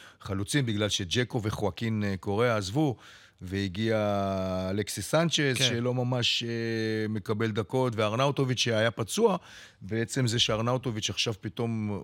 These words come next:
Speaker 1: מפקיע, אז אתה יודע שיש לך... באמת מישהו שאפשר לסמוך
Speaker 2: כן,
Speaker 1: עליו,
Speaker 2: אם
Speaker 1: וארנאוטוביץ'
Speaker 2: ארנאוטוביץ'
Speaker 1: שהוא טוב, הוא שחקן.
Speaker 2: זהו, אם הוא יהיה הג'קו החדש להם, אז,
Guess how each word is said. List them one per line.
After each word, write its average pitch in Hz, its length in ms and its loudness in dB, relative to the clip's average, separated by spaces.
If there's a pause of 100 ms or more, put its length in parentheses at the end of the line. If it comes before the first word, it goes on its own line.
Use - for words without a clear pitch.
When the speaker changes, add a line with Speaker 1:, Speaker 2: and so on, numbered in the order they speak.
(120)
Speaker 1:
מפקיע, 143 520 4
אז 110 140 2
אתה 110 180 -2
יודע 107 220 2
שיש - 260 -2
לך... 104 140 -6 (600)
באמת 104 380 0
מישהו 101 240 -2
שאפשר 92 440 -6
לסמוך 92 320 -6
Speaker 2:
כן, 92 80 0
Speaker 1:
עליו, 147 140 4
Speaker 2:
אם 151 40 2
Speaker 1:
וארנאוטוביץ' 117 220 4
Speaker 2:
ארנאוטוביץ' 185 420 4
Speaker 1:
שהוא 143 200 2
טוב, 165 220 2
הוא 139 80 -2
שחקן. 123 500 0
Speaker 2:
זהו, 131 300 -2
אם 175 300 -2
הוא 190 120 4
יהיה 185 140 4
הג'קו 165 340 0
החדש 160 560 -2
להם, 143 340 -4
אז, 127 100 -6